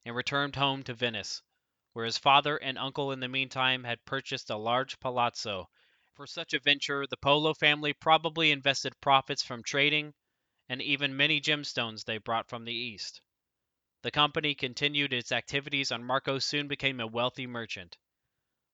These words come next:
Marco and his uncle Maffeo financed other expeditions, but likely never left Venetian provinces, nor returned to the Silk Road and Asia. Sometime before thirteen hundred,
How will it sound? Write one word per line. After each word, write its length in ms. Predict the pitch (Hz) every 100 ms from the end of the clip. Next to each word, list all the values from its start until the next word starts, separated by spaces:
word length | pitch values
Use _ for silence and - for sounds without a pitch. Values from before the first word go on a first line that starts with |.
| -
Marco 500 | 127 139 143 135 131
and 80 |
his 100 | 120
uncle 260 | 127 123 127
Maffeo 580 | 120 - 139 143 139 143
financed 520 | - 127 127 123 - 147
other 220 | 139 139
expeditions, 840 | 135 - 131 139 131 135 131 - - _ _ _ _ -
but 160 | 127
likely 360 | 131 135 147 147
never 280 | 139 131 131
left 300 | 131 135 -
Venetian 460 | 131 123 120 127
provinces, 760 | 110 123 117 107 98 98 90 - _ _ _ _ _ -
nor 320 | 135 139 127
returned 400 | 117 - 123 113
to 80 | 123
the 120 | 110
Silk 360 | - 123 113 -
Road 280 | 120 113
and 140 | 113 113
Asia. 380 | 104 98 92 85 _ _ _ _ _ _ _ _
Sometime 680 | - 147 147 143 143 143 139
before 380 | 127 - 135 123
thirteen 480 | - 147 - 139 127
hundred, 440 | 131 123 117 110